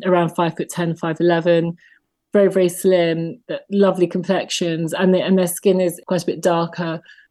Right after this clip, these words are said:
than other, um, African models, which, which again, it fits a, a current trend. I've been told that they have quite unique faces and amazing eyes, wh-, wh-, and actually, when you look at their pictures,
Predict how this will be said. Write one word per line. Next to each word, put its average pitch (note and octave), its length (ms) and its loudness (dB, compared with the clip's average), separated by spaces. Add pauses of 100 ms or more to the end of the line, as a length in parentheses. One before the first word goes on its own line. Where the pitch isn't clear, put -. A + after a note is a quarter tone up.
than E3+ 180 0
other, E3 540 -4
um, D#3+ 380 -4 (180)
African E3+ 400 -4
models, D#3+ 400 0
which, - 400 -2
which - 400 -4
again, E3+ 580 0 (140)
it F3 200 -4
fits - 340 -2
a, E3 280 2
a E3+ 60 -8
current E3 360 -2
trend. D#3+ 560 -2 (560)
I've F3 220 0
been F3+ 160 0
told F3+ 280 -2
that E3 140 -4
they F3 140 2
have E3+ 360 -4 (140)
quite E3+ 220 -4
unique F3 300 0
faces E3+ 420 0
and E3+ 80 -4
amazing E3 360 -2
eyes, D3+ 420 -4
wh-, D#3+ 240 -4
wh-, E3+ 320 -8
and E3 260 -6
actually, - 240 -6
when E3 100 2
you E3 80 -2
look D#3+ 140 -2
at D#3 60 -4
their D#3+ 120 -4
pictures, D3+ 520 -6